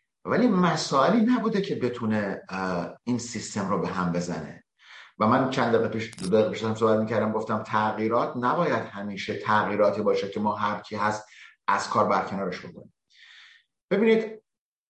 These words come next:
اتفاقی که افتاد اینه که، اه، زمانی که شک و تردید، اه، در داخل یک سیستم پیاده می‌شه، همه دنبال این هستن که بگردن ببینن چه کسی این وسط مقصره، کی جاسوسه.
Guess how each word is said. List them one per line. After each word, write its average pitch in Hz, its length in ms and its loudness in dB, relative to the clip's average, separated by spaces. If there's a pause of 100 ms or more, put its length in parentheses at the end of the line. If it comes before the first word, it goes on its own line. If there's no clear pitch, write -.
(140)
اتفاقی 202 460 2
که 190 120 2
افتاد 143 380 2
اینه 139 180 -6
که، 117 520 4 (140)
اه، 92 300 0 (440)
زمانی 117 460 -2
که 135 120 -10
شک 110 400 -4
و - 40 -6
تردید، 101 600 -4
اه، 85 380 -2 (1400)
در 92 200 2
داخل 98 680 2
یک 107 180 -4
سیستم - 640 -8
پیاده 87 320 -2
می‌شه، 120 600 -2 (380)
همه 156 260 2
دنبال 127 380 6
این 127 160 4
هستن 113 340 -2
که 110 120 0
بگردن 101 400 2
ببینن 101 340 -4
چه - 200 -2
کسی 107 320 -2
این 107 80 4
وسط 95 480 -2
مقصره، 87 600 -4
کی - 180 -8
جاسوسه. - 560 -4